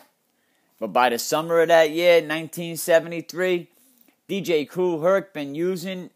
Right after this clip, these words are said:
and refining his breakbeat style for the better part of a year now. His sister was having a party on August eleven,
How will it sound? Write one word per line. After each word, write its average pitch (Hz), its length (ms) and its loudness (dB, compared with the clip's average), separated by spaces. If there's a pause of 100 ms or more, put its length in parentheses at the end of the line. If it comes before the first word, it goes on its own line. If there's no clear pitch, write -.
(120)
and 143 160 -8
refining 175 760 -2
his 139 160 -6
breakbeat 165 600 -4
style 160 680 2 (380)
for 135 100 -6
the 131 60 -2
better 156 300 2
part 147 320 0
of 120 120 -4
a 117 80 -2
year 135 440 4
now. 87 460 -6 (1120)
His 131 200 -4
sister 180 400 -2
was 143 180 -4
having 139 300 2
a 120 60 -6
party 139 400 2
on 123 180 0
August 117 360 -2
eleven, 139 640 -2